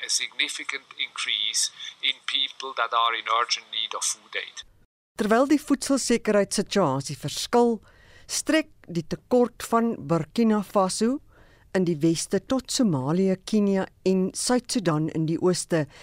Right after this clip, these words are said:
Speaker 2: na lang droogte in sommige gebiede, as ook konflik in ander.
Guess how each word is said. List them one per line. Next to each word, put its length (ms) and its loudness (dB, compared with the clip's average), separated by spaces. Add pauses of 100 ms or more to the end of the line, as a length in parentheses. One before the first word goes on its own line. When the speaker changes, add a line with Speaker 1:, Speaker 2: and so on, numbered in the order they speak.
(200)
Speaker 2:
na 280 4
lang 420 4
droogte 480 2
in 120 0
sommige 480 2
gebiede, 480 0 (360)
as 260 0
ook 240 2
konflik 580 0
in 120 -2
ander. 440 -2